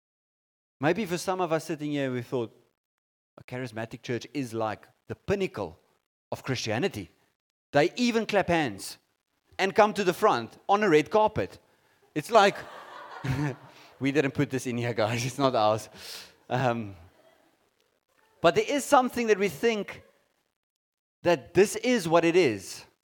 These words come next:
I wanna say, this is not closely, closely to what we can have in Christ Jesus. There's so much more, and we shouldn't be ignorant of that and say, "Yeah, th-, this is nice.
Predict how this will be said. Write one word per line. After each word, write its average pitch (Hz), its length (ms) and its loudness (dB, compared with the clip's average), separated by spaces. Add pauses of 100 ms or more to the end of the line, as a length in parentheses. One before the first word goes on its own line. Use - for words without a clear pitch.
(340)
I 151 60 -6
wanna 170 240 -2
say, 123 480 -4 (580)
this 123 200 -10
is 117 120 -12
not 120 260 -8
closely, 156 880 -4 (640)
closely 160 800 -2 (720)
to 127 80 -6
what 120 240 -6
we 120 60 -8
can 120 340 -10
have 101 260 -10
in 98 140 -12
Christ 90 380 -14
Jesus. 87 480 -20 (280)
There's 139 200 -4
so 208 340 -2
much 175 280 -4
more, 127 340 -2 (200)
and 156 120 -8
we 143 80 -4
shouldn't 190 340 -8
be 180 160 -6
ignorant 156 500 -4
of 127 200 -4
that 123 160 -4
and 120 120 -10
say, 123 320 -2 (320)
"Yeah, 226 380 -10 (100)
th-, 175 200 -14
this 190 180 -12
is 175 140 -14
nice. 123 580 -6